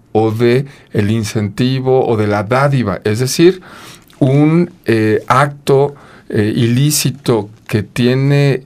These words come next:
grandes consecuencias implica un monto alto. ¿Por qué? Porque hay más ojos que tapar, oídos que bloquear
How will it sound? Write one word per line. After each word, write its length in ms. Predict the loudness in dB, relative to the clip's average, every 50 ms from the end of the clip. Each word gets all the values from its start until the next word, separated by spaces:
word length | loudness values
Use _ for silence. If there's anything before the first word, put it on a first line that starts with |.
| -14 _
grandes 540 | -2 -2 0 2 2 2 2 0 0 -2 -2
consecuencias 840 | -2 -2 -2 0 -2 -4 -2 0 0 0 0 0 0 -2 -4 -4 -6 -12 -18 -20 -20 -20 -8 -4
implica 480 | -4 -4 -2 -2 -4 -6 -4 -2 -2 -2
un 100 | 0 0
monto 440 | 0 0 -2 -2 -4 -4 -2 0 0
alto. 400 | 0 -2 -2 -4 -4 -6 -6 -6
¿Por 360 | -6 -4 -2 -2 -2 -4 -4
qué? 300 | -2 0 0 0 -2 -8 -16 _ _ -20 -20 -20 -20 -20 -20 _ _
Porque 680 | 0 0 0 0 -2 -4 -2 0 2 2 0 0 -2 -6 -10 -4
hay 280 | -2 0 2 2 2 2
más 600 | 2 2 2 2 0 0 -2 -4 -4 -6 -6 -10 _ _ -20 _ _ 2
ojos 460 | 2 2 2 2 -2 -4 -4 -4 -6
que 120 | -6 -8
tapar, 420 | -6 -6 -8 -6 -4 -4 -4 -4 -6 -14 -20 _ _ -20 -20 _ -20 -20 -20 -20 -20 _ _
oídos 640 | 2 4 4 4 2 2 0 0 -2 -2 -4 -6
que 180 | -6 -4 -4 -2
bloquear 520 | -2 -2 -4 -4 -4 -4 -2 -2 -2 -4